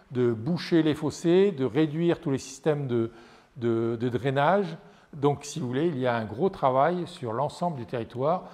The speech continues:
au niveau de ce problème de drainage qui est beaucoup trop fort. Donc, ce qui est vraiment très violent, c'est certains drainages agricoles. Ici, on est juste à côté des sources, euh,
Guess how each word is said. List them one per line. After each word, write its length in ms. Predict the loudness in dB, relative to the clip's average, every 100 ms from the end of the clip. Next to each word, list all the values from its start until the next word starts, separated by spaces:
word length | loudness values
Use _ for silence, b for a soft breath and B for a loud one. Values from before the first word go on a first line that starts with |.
| B B -6
au 140 | -2
niveau 380 | 0 0 0 0
de 160 | 0 -2
ce 160 | -4
problème 640 | -8 -4 -2 0 0 0 -4 B B B
de 180 | -6 -4
drainage 460 | -2 -2 2 0 0
qui 80 |
est 40 | -6
beaucoup 200 | -6 -8
trop 140 | -8
fort. 300 | -2 2 2
Donc, 180 | 2 -2 B B B
ce 140 | -20 -2
qui 80 | 0
est 20 |
vraiment 260 | 4 4
très 140 | 4 2
violent, 320 | 2 2 2
c'est 160 | 0 -6
certains 300 | -6 -2 -2
drainages 420 | -2 0 0 0
agricoles. 540 | -4 -4 0 0 0 -4 B B
Ici, 260 | -10 -4 -2
on 100 | 0
est 200 | 0 -2
juste 220 | -4 -6
à 60 | -4
côté 280 | -2 -4
des 120 | -4 -4
sources, 460 | -6 -6 -8 -10
euh, 240 | -6 -6